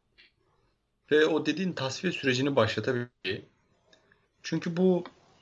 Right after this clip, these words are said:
tasfiye sürecinin etkilerini o milliyetçi dediğimiz tayfanın da şimdi yani az buz insan değil bunlar ve yukarıda da zengin kesimde de bunların bayağı destekçisi var. Bir kere Texas tayfası dediğimiz,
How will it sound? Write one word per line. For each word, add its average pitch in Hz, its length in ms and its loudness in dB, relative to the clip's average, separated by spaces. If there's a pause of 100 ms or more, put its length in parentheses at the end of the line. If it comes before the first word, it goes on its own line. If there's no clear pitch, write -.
tasfiye 131 360 0
sürecinin 151 640 0 (1120)
etkilerini 131 560 0
o 127 80 -2
milliyetçi 123 460 0
dediğimiz 151 320 2
tayfanın 127 480 2
da 156 80 2
şimdi - 460 -8 (720)
yani 101 300 -8
az 107 300 0
buz 110 220 -8 (840)
insan 104 520 -4
değil 143 220 -2
bunlar 202 280 0
ve - 160 -4 (300)
yukarıda 113 400 0
da 196 60 -2
zengin 117 420 0
kesimde 120 420 -6
de 240 100 0
bunların 113 300 0
bayağı 92 260 0
destekçisi - 540 -12
var. - 140 -16
Bir - 60 -20
kere 98 220 -8
Texas 117 440 -2
tayfası 113 400 -4
dediğimiz, 104 380 -6